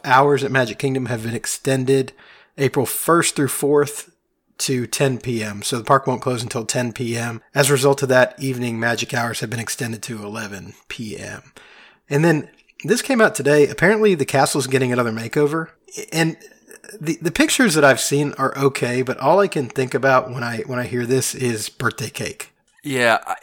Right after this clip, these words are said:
Speaker 2: I, so the concept art, I guess, it's released with it doesn't look that drastic to me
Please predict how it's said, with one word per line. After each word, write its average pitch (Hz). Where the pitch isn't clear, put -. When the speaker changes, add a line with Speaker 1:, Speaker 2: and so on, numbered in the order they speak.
Speaker 2:
I, 117
so 117
the 101
concept 131
art, 87
I 85
guess, 87
it's -
released 92
with 90
it -
doesn't 139
look 113
that 95
drastic 87
to 120
me 117